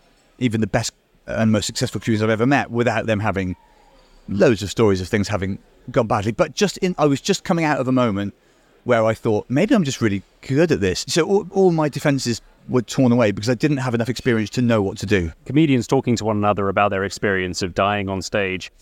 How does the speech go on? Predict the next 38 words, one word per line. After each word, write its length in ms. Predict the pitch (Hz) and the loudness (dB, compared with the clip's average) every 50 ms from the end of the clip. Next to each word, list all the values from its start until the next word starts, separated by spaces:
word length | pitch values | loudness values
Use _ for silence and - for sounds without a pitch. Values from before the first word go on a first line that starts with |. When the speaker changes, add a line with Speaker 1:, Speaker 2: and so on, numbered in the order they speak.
| - - _ _ _ _ | -20 -20 _ _ _ _
Speaker 2:
does 140 | - 123 120 | -2 0 0
it 100 | 131 120 | 0 0
feel 240 | - - 139 131 120 | 0 2 4 4 4
often 200 | 110 - 120 110 | 4 2 0 -2
that 180 | 107 101 - - | -2 -2 -2 0
while 180 | 117 110 113 | 2 4 4
you 120 | 110 104 98 | 2 0 -2
can 180 | - 113 107 | -2 -2 -2
relate 320 | 101 110 113 131 135 143 - | 0 2 2 2 0 0 -2
to 100 | - 120 | -2 -2
what 140 | 117 107 | 0 0
they're 140 | 117 117 113 | 0 0 -2
saying 340 | 101 - 117 110 110 110 107 | 0 0 -2 -2 0 0 -2
and 100 | 104 95 | 0 0
vice 240 | 104 101 101 92 - | 2 0 0 0 -2
versa, 460 | - 107 98 95 - - 104 95 92 - - | -2 0 0 0 -2 -2 -4 -4 -4 -6 -8
no 300 | 135 131 135 143 143 131 | -4 -2 0 2 0 0
story 420 | - - 135 120 113 110 107 104 | 0 0 2 4 4 4 4 2
of 120 | 104 98 | 2 2
a, 40 | 107 104 | 0 0
of 160 | - 123 107 | 0 0 -2
a 80 | 107 | -2
death 240 | 98 101 110 101 - - | -2 -2 -2 -2 -2 -2
their 260 | 113 107 104 101 98 | 0 0 2 2 0
end 200 | 95 90 90 90 | -2 -2 -4 -4
is 120 | 92 95 | -4 -2
ever 140 | 107 104 107 | -2 -2 0
going 260 | 95 104 98 98 95 | 0 0 0 0 -2
to 80 | - 98 | -2 -2
make 260 | 101 101 95 90 - | -2 -2 -2 -4 -6
the 80 | - 98 | -6 -4
death 200 | - 101 90 - | -2 -4 -4 -2
that 180 | 101 98 - | -4 -6 -4
you've 300 | 101 101 113 123 120 104 | -4 -2 0 2 2 2
experienced 720 | 107 104 - - - 107 95 87 85 85 82 - - - - | 0 -2 -4 -4 -4 -2 -2 -2 -2 -4 -6 -8 -10 -10 -6
feel 260 | - 110 101 95 98 | -2 -2 0 0 0
any 180 | 98 98 95 | -2 -2 -2
less 420 | 92 98 95 92 - - - - | -2 -2 -2 -2 -4 -8 -12 -14